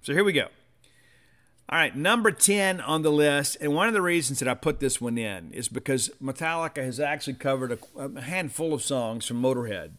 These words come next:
And my favorite Metallica cover of a Motorhead song is Overkill. And of course, it's a little fuzzy and everything else. The tone is a little bit erratic.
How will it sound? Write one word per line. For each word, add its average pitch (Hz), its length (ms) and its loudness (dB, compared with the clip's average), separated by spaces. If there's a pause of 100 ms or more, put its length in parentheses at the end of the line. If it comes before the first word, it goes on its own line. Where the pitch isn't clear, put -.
(1040)
And 120 480 -6 (220)
my 147 320 2
favorite 156 580 2
Metallica 139 580 0
cover 151 420 -2
of 131 100 -4
a 120 60 -8
Motorhead 143 480 -2
song 147 440 -4
is 117 220 -6 (100)
Overkill. 123 640 -4 (420)
And 156 120 -4
of - 80 -6
course, 175 280 0
it's 147 140 -6
a 156 60 -4
little 175 180 -4
fuzzy 151 640 0
and 143 80 -2
everything 143 320 -6
else. 131 220 -4
The 120 80 -10
tone 147 560 -6
is 139 120 -4
a 120 60 -8
little 131 140 -2
bit 120 140 -6
erratic. 120 540 -4